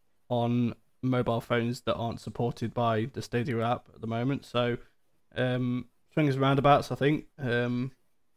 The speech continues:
there's not really much we can say about it other than one of the things I was wondering about it actually is, um, I might have to kind of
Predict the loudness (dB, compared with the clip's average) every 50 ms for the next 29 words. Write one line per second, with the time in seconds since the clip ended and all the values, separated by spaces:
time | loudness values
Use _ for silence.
0 | _ _ -6 -2 2 2 2 2 0 -4 -4 -2 -2 0 -2 -2 -4 -6 -4 -4
1 | -4 -4 -2 -2 0 0 0 -2 -2 -2 -2 -2 0 0 0 0 0 0 0 -2
2 | -2 -4 -4 -4 -2 0 0 0 0 0 -4 -10 _ -20 _ _ _ _ _ 4
3 | 8 10 10 10 10 8 8 8 8 10 12 12 12 12 10 10 8 8 8 8
4 | 4 4 4 2 2 4 4 2 0 0 0 -2 -2 -4 -4 -4 -2 0 0 -2
5 | -4 -4 -4 -2 0 0 0 0 -2 -4 -4 -8 -12 _ _ _ _ _ _ _
6 | _ _ _ _ -6 -2 -2 -2 0 -2 -4 -8 -6 -10 -10 -4 -2 -2 0 0
7 | -2 -4